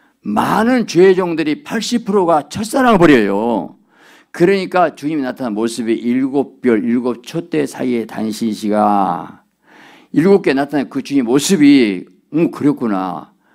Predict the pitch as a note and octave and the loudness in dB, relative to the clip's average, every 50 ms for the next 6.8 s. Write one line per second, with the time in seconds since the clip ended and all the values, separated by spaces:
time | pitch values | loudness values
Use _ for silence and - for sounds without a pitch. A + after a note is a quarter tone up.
0 | _ _ _ _ _ _ _ - - B2+ C#3 F3+ G3+ G#3+ G#3+ G#3 G3 E3 C3+ - | _ _ _ _ _ _ _ -4 0 2 4 4 4 4 4 4 4 2 0 -2
1 | - D#3 F3+ F#3+ F3 E3 - E3+ F3 E3+ D#3 D#3 - F#3 G3 F#3 F#3+ G3 F3 F#3 | 0 2 4 4 4 2 0 -2 -2 -2 -4 -4 -4 -4 -6 -4 -6 -6 -4 -2
2 | F#3 E3+ D#3 - - - F#3+ F#3 E3 D3 D#3+ F3 G3 F#3+ F3+ D3+ B2 G#2+ G2 G2 | -2 -2 -2 -4 -4 -4 -4 -4 -4 -4 -4 -2 -2 -2 0 0 -2 -2 -4 -4
3 | A2+ A2+ G#2+ G#2 - G2 F#2 F#2 F#2+ F#2+ F#2+ F#2+ F2 D#2 - - _ _ _ _ | -4 -6 -6 -6 -8 -10 -10 -8 -8 -8 -10 -10 -10 -12 -14 -18 _ _ _ _
4 | _ _ _ _ _ - E3 F#3 G3 G3 F3+ E3+ D3 B2 - - B2+ C3+ C3+ D3+ | _ _ _ _ _ -2 0 2 2 4 2 2 0 0 -2 -2 0 0 2 2
5 | C#3+ B2 G#2+ G2 F#2 F#2 F#2+ F2+ F#2 - D3 D#3 D#3 C3+ B2 A2+ G2 F2 E2+ E2+ | 2 2 2 0 -2 -4 -4 -6 -6 -6 -8 -6 -6 -4 -4 -4 -4 -4 -6 -8
6 | E2 D#2+ D#2 E2 - - F2 D#2 D#2+ E2+ F#2+ G2+ G2 F#2 - - | -8 -8 -10 -12 -12 -12 -10 -8 -8 -6 -6 -6 -6 -8 -8 -12